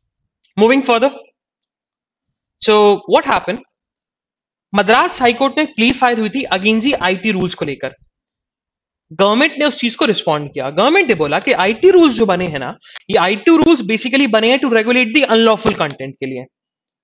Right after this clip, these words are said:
है ना, कि हम unlawful content को regulate कर सकें, content को regulate कर सकें, और ये public के interest में है,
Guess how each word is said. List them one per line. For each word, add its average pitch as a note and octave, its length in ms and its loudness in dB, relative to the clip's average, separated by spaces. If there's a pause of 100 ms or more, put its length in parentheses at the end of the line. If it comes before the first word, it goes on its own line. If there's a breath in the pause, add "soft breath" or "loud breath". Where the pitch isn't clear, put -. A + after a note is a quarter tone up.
(160)
है D3 40 -8
ना, A3 140 -2 (300 loud breath)
कि A3 60 4
हम A3+ 140 4
unlawful A3+ 340 0
content A#3+ 420 -2
को D#4+ 80 2
regulate A#3 460 0
कर E3 120 -4
सकें, D3 280 -12
content G3 560 -2
को C#4+ 80 2
regulate F#3 380 0
कर D3+ 80 -2
सकें, - 260 -14 (420 loud breath)
और G#3 140 4
ये C#4+ 100 2 (120)
public A#3+ 300 2
के E4+ 100 -2
interest A#3+ 500 0
में G3 120 0
है, C#3+ 160 -8